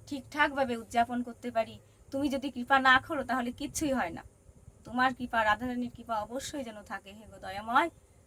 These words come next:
এই কথাটা বলবেন, কিন্তু বারবার করে মনে মনে বলবেন, গোবিন্দের সামনে বলবেন। আর একাদশীর দিনে আপনারা নিশ্চয়ই, আপনারা জানেন, আর যারা জানেন না তারা বল-, তাদের বলছি, ভক্তমণ্ডলী মায়েরা,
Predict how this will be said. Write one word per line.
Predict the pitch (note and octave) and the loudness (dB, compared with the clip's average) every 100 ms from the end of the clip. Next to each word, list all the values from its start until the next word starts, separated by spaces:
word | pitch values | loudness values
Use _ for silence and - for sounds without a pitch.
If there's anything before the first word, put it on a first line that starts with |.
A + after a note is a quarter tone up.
| _ _ _ | _ _ _
এই | B3 B3+ | -10 -6
কথাটা | G#3+ - G3+ G3 | -6 -6 -10 -12
বলবেন, | F3 F3 E3+ E3+ - | -12 -12 -14 -16 -20
কিন্তু | B3+ - | -20 -16
বারবার | - G3+ G#3+ A3+ G3+ | -4 -2 2 2 2
করে | F#3+ F#3 | -4 -12
মনে | G#3+ A#3+ | -8 -6
মনে | A#3+ A#3 | -4 -6
বলবেন, | A#3 A#3 A#3+ A#3 | -6 -8 -6 -6
গোবিন্দের | G#3 G#3 A3+ | -10 -14 -10
সামনে | - A3+ B3 C4 | -6 -4 -2 -2
বলবেন। | C4 C4+ G4+ - - - - _ _ _ - - - | 0 4 2 2 -20 -20 -20 _ _ _ -20 -20 -12
আর | F3 | -8
একাদশীর | G3+ G#3 B3 C#4+ B3+ | -4 -4 -4 -6 -6
দিনে | A#3+ D#4 C4 | -2 4 4
আপনারা | F#3+ A#3 A#3 A#3 | 4 2 2 2
নিশ্চয়ই, | G#3 B3 - - F#4+ D#4 A#3+ - - - - - - - - - | 2 -4 -8 -4 4 4 4 -8 -20 -20 -20 -20 -20 -20 -20 -20
আপনারা | - G3+ G3+ | -14 -12 -2
জানেন, | A#3+ A#3+ D#4 G4 | 4 6 6 4
আর | A3+ G#3+ | 2 2
যারা | G#3 G3+ | 0 0
জানেন | G3+ G3 A#3 D4 | 0 -2 -2 2
না | D#4 G#3 | 6 6
তারা | F#3+ G#3+ G#3+ | 6 0 -2
বল-, | G#3 - | -4 -8
তাদের | G3+ G#3+ D4+ | -2 2 2
বলছি, | E4+ C4 - - - - _ - - | 2 0 -4 -16 -20 -20 _ -20 -16
ভক্তমণ্ডলী | G#3 - A#3 A3+ G#3+ G3+ | -14 -10 -8 -8 -12 -10
মায়েরা, | F#3 F3 E3+ | -8 -8 -8